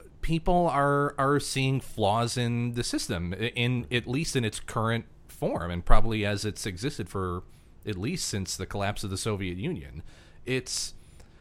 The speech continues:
there's something there that needs to be fixed, and, uh, this seems to be the easiest way to do it. And people just want, uh, uh, the, the, um, the mentality of,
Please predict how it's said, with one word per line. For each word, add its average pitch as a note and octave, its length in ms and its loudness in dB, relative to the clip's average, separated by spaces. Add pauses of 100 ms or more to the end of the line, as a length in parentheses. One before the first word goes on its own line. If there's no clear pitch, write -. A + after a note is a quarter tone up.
(220)
there's A#2+ 280 0
something F3 480 0
there A#2 200 2
that A2+ 140 -6
needs A2 260 -4
to G#2 60 -6
be A2 100 -2
fixed, - 540 -4
and, A2+ 420 -2
uh, A2 160 -8
this A#2+ 340 -2
seems A2+ 540 -4
to A#2 60 -8
be G2+ 180 -4
the G2 240 -6
easiest G#2 480 -6
way F#2 260 -2
to - 180 -10
do E2 380 -6
it. D#2 180 -14
And A2 200 -4
people C#3+ 300 0
just A2+ 360 -2
want, G#2 320 -4 (720)
uh, - 160 -16
uh, G#2+ 60 -12 (380)
the, C3+ 600 -2
the, A2 580 -4
um, F#2+ 440 -4
the A2+ 80 -4
mentality F3 600 0
of, A2 400 -2